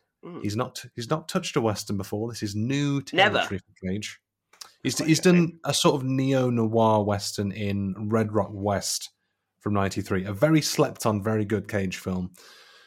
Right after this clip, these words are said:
Speaker 2: Um, now out on Blu-ray. Hashtag not an ad. Um,
Speaker 1: <laughs>
Speaker 2: but he, he said in interviews he wants to do a musical as well. It's like, "I haven't done a musical. I'd love to do a musical." So.
Speaker 1: Does he, can he sing? Is that a thing that he
Speaker 2: Well, he has sung. He's,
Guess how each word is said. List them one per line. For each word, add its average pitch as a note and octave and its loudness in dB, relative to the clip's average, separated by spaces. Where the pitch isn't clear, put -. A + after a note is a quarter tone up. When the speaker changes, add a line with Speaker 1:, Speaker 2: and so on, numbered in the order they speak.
Speaker 2:
Um, G2 0
now F#2+ 2
out A2+ 4
on B2+ -2
Blu-ray. B2+ 8
Hashtag F#2+ 0
not F#2 0
an F#2 2
ad. F2+ 2
Um, G#2 0
Speaker 1:
<laughs> - -14
Speaker 2:
but A2+ 2
he, B2 -6
he C#3 -2
said F#3+ 4
in B2+ 6
interviews A2+ 0
he G2+ 0
wants A2 0
to - -12
do G#2+ 4
a - 2
musical G2 0
as F#2 -2
well. F#2 2
It's F2+ -4
like, G2+ -4
"I C#3 0
haven't D#3 2
done D#3 4
a - -4
musical. G#2 -2
I'd F#2 -6
love A2+ -8
to G#2+ -16
do G#2+ -4
a F#2 -4
musical." F2+ -10
So. - -12
Speaker 1:
Does F#2 -2
he, F#3+ 0
can A3 2
he G#3 2
sing? D3 0
Is F3+ -4
that A#2+ -4
a - -14
thing C3+ -4
that A#2+ -4
he A2+ -10
Speaker 2:
Well, E3 2
he F#3+ 4
has F#3+ 0
sung. F#2+ 2
He's, A2 -4